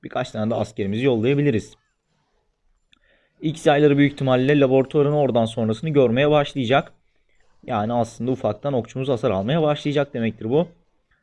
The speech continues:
Şu kısma şöyle iki tane okçumuzu bırakalım ki Pekkalar o tarafa doğru gitmesin. Okçu kraliçemiz güzel temizlemeye başladı.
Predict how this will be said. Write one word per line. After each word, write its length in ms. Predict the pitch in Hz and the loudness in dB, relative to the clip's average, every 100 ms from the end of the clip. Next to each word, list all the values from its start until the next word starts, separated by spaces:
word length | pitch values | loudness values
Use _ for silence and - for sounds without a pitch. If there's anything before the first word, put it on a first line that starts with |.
| _ _ _ _ _ _ | _ _ _ _ _ _
Şu 800 | - - - - - - - 180 | -20 -20 -20 -18 -16 -10 -4 -4
kısma 480 | - - 165 147 104 - _ _ _ _ _ _ _ _ _ _ _ - | -6 -8 -2 -2 -2 -8 _ _ _ _ _ _ _ _ _ _ _ -20
şöyle 680 | - - - 151 143 139 147 | -20 -16 -6 -2 2 2 0
iki 240 | 139 _ | -4 _
tane 200 | 143 127 | -6 -4
okçumuzu 460 | 127 - 135 113 104 | -4 -6 -6 -4 -2
bırakalım 440 | 139 139 135 143 _ _ _ _ _ _ - | -2 0 0 -2 _ _ _ _ _ _ -10
ki 120 | 156 | -8
Pekkalar 500 | - 139 - 139 127 | -2 -4 -2 0 0
o 100 | 123 | -2
tarafa 240 | 127 120 | -4 0
doğru 140 | 113 104 | 0 0
gitmesin. 540 | 127 - 143 - 151 - _ _ _ _ _ _ _ _ _ _ _ _ _ _ _ _ | -2 -6 -6 -4 -4 -6 _ _ _ _ _ _ _ _ _ _ _ _ _ _ _ _
Okçu 360 | 131 131 - 175 | -10 -10 -12 -8
kraliçemiz 540 | 165 160 147 170 156 | -2 -2 -2 -2 -2
güzel 260 | 143 143 165 | 0 2 2
temizlemeye 500 | 170 156 147 160 156 | 2 -2 0 0 2
başladı. 600 | 160 160 165 165 170 | 0 0 0 0 -2